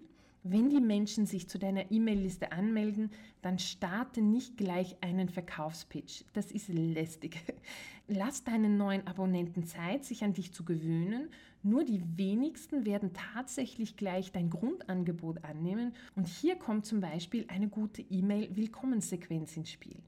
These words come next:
Eine Willkommenssequenz ist einfach eine Reihe an E-Mails,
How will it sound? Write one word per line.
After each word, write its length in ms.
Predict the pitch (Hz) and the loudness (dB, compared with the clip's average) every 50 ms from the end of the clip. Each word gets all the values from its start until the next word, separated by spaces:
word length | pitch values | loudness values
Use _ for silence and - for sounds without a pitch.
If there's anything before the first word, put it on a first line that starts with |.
| _ - - - - - - - | _ -20 -20 -20 -20 -20 -20 -10
Eine 320 | - 190 196 190 185 170 170 | 0 2 4 4 4 4 4
Willkommenssequenz 1160 | 190 180 180 - - 240 311 403 381 330 - - 208 202 - - 175 165 170 208 294 - - - | 2 2 0 -2 -2 -2 0 0 0 -2 0 -2 -4 -4 -4 -4 0 0 0 0 -2 -4 -6 -6
ist 220 | - 214 - - - | -6 -6 -6 -6 -4
einfach 380 | 175 196 214 226 - 214 - | -2 -2 -2 0 -2 -6 -6
eine 260 | - 190 190 190 180 185 | -4 -2 0 0 0 -2
Reihe 300 | 170 160 185 233 269 - | -2 -2 0 0 0 0
an 180 | - 180 175 175 - - | 0 -2 -4 -4 -4 -2
E-Mails, 600 | 196 262 370 392 302 160 165 - 190 262 - - | 0 0 2 2 0 0 0 -2 -6 -8 -8 -12